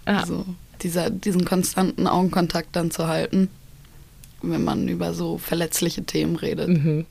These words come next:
Speaker 1: Und man sieht womöglich auch noch, wie der andere grad so innerlich bricht.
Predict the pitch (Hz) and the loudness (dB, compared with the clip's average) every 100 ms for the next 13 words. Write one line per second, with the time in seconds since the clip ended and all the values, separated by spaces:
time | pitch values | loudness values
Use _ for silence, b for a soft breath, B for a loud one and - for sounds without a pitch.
0 | - 160 160 156 190 170 160 165 - 160 | 0 4 4 4 2 4 4 2 0 -2
1 | 160 156 156 - 160 165 160 151 151 151 | 0 0 0 0 0 0 0 0 2 0
2 | - - 160 160 143 - 156 147 151 - | -2 -2 0 2 0 -4 -4 -4 -4 -8